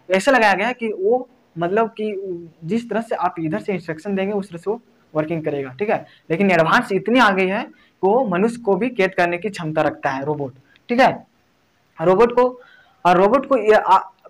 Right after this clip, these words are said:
इतने भी एडवा-, advance उसको बनाया गया है कि उसे, यानी लड़ाई के लिए, युद्ध के लिए, आ, border पे उसे भेजा ग-, जाता है, ठीक है, बनाकर। लेकिन वो अभी तो फिलहाल नहीं हुआ है, लेकिन आगे क्या होता है अब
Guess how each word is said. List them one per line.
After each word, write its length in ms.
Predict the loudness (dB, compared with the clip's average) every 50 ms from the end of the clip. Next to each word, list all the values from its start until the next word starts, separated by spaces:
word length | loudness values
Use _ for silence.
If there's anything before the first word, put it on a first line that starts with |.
| -6
इतने 280 | -4 0 2 2 4 4
भी 160 | 4 4 4
एडवा-, 240 | 4 4 4 2 2
advance 360 | 2 2 2 2 2 0 0
उसको 160 | -4 -8 -4
बनाया 200 | 0 2 2 2
गया 140 | 2 2 0
है 60 | 0
कि 140 | 0 -2 -4
उसे, 240 | -4 0 2 2 2
यानी 600 | 2 0 -2 -2 -2 -2 -2 -2 -2 -4 -4 -6 -10 -14 _ _ -4
लड़ाई 320 | 0 2 2 4 2 2 0
के 160 | -2 -2 0
लिए, 140 | 0 0 0
युद्ध 340 | 2 0 0 -2 -2 -2
के 100 | -2 -2
लिए, 260 | 0 0 -2 -4 -4 -8 _ _ _ _ _ _ _ -6
आ, 200 | -2 0 2 2 0 -2 -6 -14 -20 _ _ _ _ -2
border 300 | 2 4 6 6 4 4
पे 140 | 4 2
उसे 320 | 2 2 0 -2 -4 -4 -6 -14 _ _ -10 -8
भेजा 320 | -4 -4 -2 0 0 0
ग-, 140 | 0 -2 -6 -2
जाता 300 | -2 0 0 0 -2 -8
है, 60 | -8
ठीक 180 | -6 -4 -2
है, 60 | -2 0
बनाकर। 500 | 0 2 2 2 2 2 0 -4 -6 -6 -12 _ _ _ -2
लेकिन 360 | -2 0 0 2 0 0 0 2
वो 180 | 4 4 4
अभी 280 | 6 4 4 2 2 2
तो 240 | 2 2 2 0 -2
फिलहाल 420 | -2 -2 -2 0 2 2 2 2
नहीं 220 | 0 2 2 2 2
हुआ 160 | 2 0 -2
है, 140 | -2 -6 -10 _ _ _ _ -6
लेकिन 180 | -4 -2 0
आगे 280 | 0 0 2 2 2 0
क्या 180 | 2 2 2 2
होता 260 | 2 0 -4 -4 -4
है 160 | -4 -2 0
अब 280 | 2 2 0 0 -4